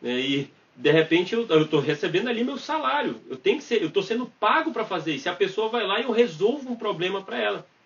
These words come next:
Mas eu não tô sendo pago pra isso? Na teoria, se uma pessoa é indiferente, ela vai dizer o quê? Não fez mais que a obrigação. Mas se a pessoa tem uma atitude de gratidão, ela vai dizer: eu sei que ele está sendo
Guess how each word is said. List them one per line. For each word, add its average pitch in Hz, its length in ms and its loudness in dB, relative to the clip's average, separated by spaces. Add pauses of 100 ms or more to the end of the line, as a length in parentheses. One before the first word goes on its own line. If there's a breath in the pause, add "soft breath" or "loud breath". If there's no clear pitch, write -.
Mas 381 100 -2
eu 381 60 2
não 349 100 2
tô 208 100 2
sendo 180 320 -2 (160)
pago 180 320 4
pra 170 160 -4
isso? 185 320 -6 (440 soft breath)
Na 156 180 6
teoria, 214 560 4
se - 160 -8
uma 165 120 0
pessoa 160 440 0
é 156 80 0
indiferente, 214 920 -2
ela 151 160 -6
vai 160 100 -2
dizer 160 180 -6
o 151 80 -4
quê? - 280 -4 (440)
Não 247 100 -10
fez 139 180 -6
mais 123 180 -6
que - 80 -8
a 160 40 2
obrigação. 160 580 -4 (540 loud breath)
Mas 127 160 -2
se 170 60 0
a 160 40 2
pessoa 165 340 -4
tem 165 140 -4
uma 160 120 -2
atitude 160 380 -10
de 147 100 -12
gratidão, 151 520 -2
ela 143 120 -2
vai 135 160 -8
dizer: 117 360 -2
eu 127 160 -2
sei - 240 0
que 202 100 -4
ele 196 80 -4
está 165 180 -8
sendo 165 320 -4